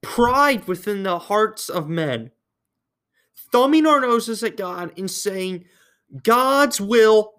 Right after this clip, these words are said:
doesn't matter. We don't need God's will. We don't have to follow God's will. We don't have to ascribe to it. We, we are better than God's will.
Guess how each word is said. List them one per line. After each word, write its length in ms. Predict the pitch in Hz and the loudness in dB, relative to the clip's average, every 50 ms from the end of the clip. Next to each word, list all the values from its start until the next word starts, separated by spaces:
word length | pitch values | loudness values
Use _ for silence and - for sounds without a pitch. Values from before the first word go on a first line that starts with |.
| - _ | -6 _
doesn't 420 | 214 214 202 165 208 208 - - | -2 0 0 0 0 -2 -2 -4
matter. 400 | 170 165 151 147 120 123 - - _ _ _ _ _ _ _ _ _ _ _ _ _ _ _ _ _ _ _ _ _ _ _ _ _ _ _ _ | -6 -6 -6 -6 -6 -8 -14 -18 _ _ _ _ _ _ _ _ _ _ _ _ _ _ _ _ _ _ _ _ _ _ _ _ _ _ _ _
We 100 | - 208 | -4 -2
don't 240 | 220 240 226 - - | 0 0 0 0 -2
need 280 | 170 196 220 233 220 - | -4 -4 -4 -4 -4 -2
God's 360 | 254 262 262 247 247 - - | -2 -2 0 -2 -4 -4 0
will. 260 | 226 220 226 226 185 | 2 4 4 4 2
We 100 | 165 214 | 0 -2
don't 140 | 202 208 208 | -4 -4 -4
have 140 | 208 202 202 | -4 -6 -6
to 100 | 180 165 | -8 -12
follow 460 | - - 247 233 240 247 254 247 240 | -6 -4 0 0 0 2 2 0 0
God's 400 | - 214 202 208 202 - - - | -2 -4 -4 -4 -6 -8 -10 -10
will. 400 | 180 185 180 170 175 180 - _ _ _ _ _ _ _ _ _ _ | -8 -6 -6 -6 -8 -10 -14 _ _ _ _ _ _ _ _ _ _
We 120 | 160 185 | -4 0
don't 160 | 214 247 240 | 0 0 0
have 160 | 233 220 220 - | 0 -4 -6 -6
to 160 | - 240 247 | -4 -4 -4
ascribe 460 | 233 - - - 202 180 180 175 - | -4 -4 -4 -2 0 0 0 -2 -4
to 160 | - 170 160 | -2 -2 -2
it. 120 | 165 - - _ _ _ _ _ _ _ _ _ _ _ _ _ _ _ _ _ _ _ _ - - - - _ _ _ | -2 -2 -6 _ _ _ _ _ _ _ _ _ _ _ _ _ _ _ _ _ _ _ _ -20 -20 -20 -20 _ _ _
We, 380 | - 156 202 247 277 294 285 285 240 208 - - 190 - | -8 -2 0 2 2 2 0 0 -4 -8 -8 -10 -12 -12
we 240 | - 170 220 269 285 | -6 -2 0 2 4
are 140 | 277 254 202 | 4 2 2
better 360 | 165 214 208 202 196 196 214 | 0 0 0 0 2 2 0
than 220 | 202 214 208 196 | 0 0 -4 -4
God's 380 | 180 196 185 185 185 175 - - | -4 -4 -2 -2 -2 -4 -4 -4
will. 320 | 175 160 151 160 165 - | -4 -4 -4 -4 -10 -14